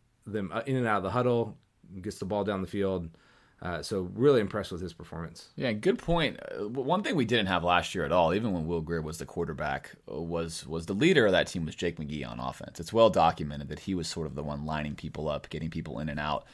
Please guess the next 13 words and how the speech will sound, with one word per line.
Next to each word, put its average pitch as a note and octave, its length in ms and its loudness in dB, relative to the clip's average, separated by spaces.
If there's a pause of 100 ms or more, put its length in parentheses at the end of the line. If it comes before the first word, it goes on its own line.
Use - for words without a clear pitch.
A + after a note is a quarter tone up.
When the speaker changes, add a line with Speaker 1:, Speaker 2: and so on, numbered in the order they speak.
(1200)
Speaker 2:
It's C3+ 160 8
clear E3+ 300 6
this A#2 200 4
year G2+ 120 4
that D#2+ 120 2
Luke F2+ 160 0
Del E2 160 0
Rio D2+ 200 0
has C2+ 180 -2
command D2 320 -4
of C2+ 80 -6
the - 40 -12
personnel. A1 600 -8